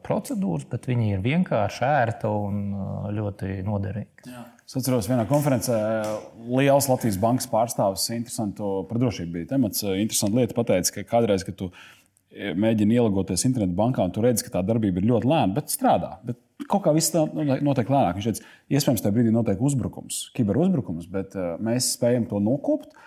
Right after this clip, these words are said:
Speaker 2: sistēma strādā lēnāk, tu to bišķi tā it kā jūti, bet joprojām viss strādā. Vai, ā, kontekstā ar e-parakstu ir tāda novērojuma par kaut kādiem ļaundariem, kas, ā, mēģina,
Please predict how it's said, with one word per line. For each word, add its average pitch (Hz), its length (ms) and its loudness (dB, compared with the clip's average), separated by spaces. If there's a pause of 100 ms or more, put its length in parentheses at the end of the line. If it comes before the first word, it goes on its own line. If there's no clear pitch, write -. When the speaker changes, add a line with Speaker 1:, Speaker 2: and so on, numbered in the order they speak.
(280)
Speaker 2:
sistēma 117 480 0
strādā 110 320 4
lēnāk, 196 560 0
tu 135 160 -4
to 113 160 2
bišķi 117 400 0
tā 101 80 4 (160)
it - 80 -6
kā 131 80 4
jūti, 208 300 2
bet 131 100 -4
joprojām 156 320 2
viss 151 140 -6
strādā. 139 260 2 (640)
Vai, 165 420 2
ā, 151 100 6 (380)
kontekstā 147 320 2
ar 110 60 4 (160)
e-parakstu 101 640 0
ir 117 80 0
tāda 98 240 2
novērojuma 95 480 2
par 90 160 -8
kaut 101 140 -2
kādiem 95 340 0
ļaundariem, 104 640 2
kas, - 320 -6
ā, 95 160 -4
mēģina, 101 480 0